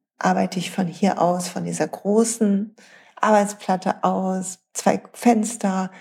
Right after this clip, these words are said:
und ich habe Pflanzen aufgestellt. Eine Orchidee lächelt mich an und so eine hippe Monstera, die ganz schön wild wächst irgendwie, die, der scheint's gut zu gehen hier. Und wie eine Pflanze, wenn ich die angucke, denke ich, wie eine Pflanze brauchen wir Licht, ne?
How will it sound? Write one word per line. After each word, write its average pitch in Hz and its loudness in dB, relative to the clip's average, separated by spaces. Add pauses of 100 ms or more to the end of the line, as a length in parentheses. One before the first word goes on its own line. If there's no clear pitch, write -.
(120)
und 175 -4
ich - -10
habe 170 -6
Pflanzen 202 0
aufgestellt. 180 -8
Eine 170 -10
Orchidee 202 0
lächelt 190 -8
mich 175 -8
an 180 -6 (420)
und 196 2
so - -2
eine 185 -4
hippe 214 2
Monstera, 185 -2
die 202 -8
ganz 202 0
schön 311 0
wild 185 0
wächst 190 0
irgendwie, 302 0
die, 196 -6
der 226 2
scheint's 226 -4
gut 196 -4
zu 220 -4
gehen 233 0
hier. 247 -8 (2500)
Und 233 6
wie 285 8
eine 320 6
Pflanze, 208 2
wenn 214 4
ich 202 -2
die - -4
angucke, 220 -2
denke 208 -2
ich, - -12
wie 254 -2
eine 269 -2
Pflanze 220 -2
brauchen 185 -4
wir 185 -2
Licht, 185 -6
ne? 190 -6